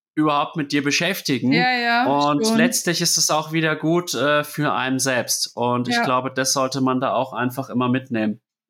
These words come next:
Speaker 2: Auf jeden Fall. <laughs>
Speaker 1: Jetzt haben wir von dir auch erfahren, dass du sehr, sehr viel von dir preisgibst. Aber
Speaker 2: Mhm.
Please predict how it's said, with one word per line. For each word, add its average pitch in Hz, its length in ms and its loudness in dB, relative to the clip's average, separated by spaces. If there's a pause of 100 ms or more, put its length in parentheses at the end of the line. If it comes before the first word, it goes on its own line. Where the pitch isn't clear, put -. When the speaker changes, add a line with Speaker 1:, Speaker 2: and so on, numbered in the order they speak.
(100)
Speaker 2:
Auf 220 220 -4
jeden 226 260 0
Fall. 220 480 -2 (220)
<laughs> 254 420 0 (920)
Speaker 1:
Jetzt 131 180 -2
haben 160 160 0
wir 175 380 2
von 160 220 -2
dir 170 200 2
auch 170 80 -4
erfahren, 160 500 0
dass 165 240 -2
du 156 440 2
sehr, 160 260 0
sehr 156 180 0
viel 170 560 0 (260)
von 135 240 0
dir 135 120 2
preisgibst. 139 920 -2
Aber 135 360 2
Speaker 2:
Mhm. 349 80 -4